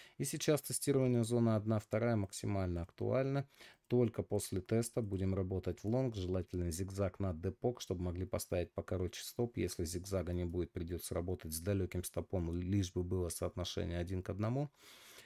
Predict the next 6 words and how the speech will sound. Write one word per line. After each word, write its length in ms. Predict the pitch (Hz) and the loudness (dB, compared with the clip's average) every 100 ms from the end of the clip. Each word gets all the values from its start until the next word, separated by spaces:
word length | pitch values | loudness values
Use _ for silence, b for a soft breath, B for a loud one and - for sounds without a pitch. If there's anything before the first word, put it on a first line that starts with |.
| B - | B 4
Тейки 340 | 143 147 165 | 6 6 0
тридцать 600 | - 123 120 - 123 117 | 2 4 4 2 -2 2
пять 200 | 120 104 | 4 4
шестьдесят 420 | - 110 - 104 | 2 0 2 2
четыре, 420 | - 110 139 147 | 0 -4 -2 0
тридцать 680 | 143 - 113 - - 110 - | 0 2 0 0 -2 -2 -4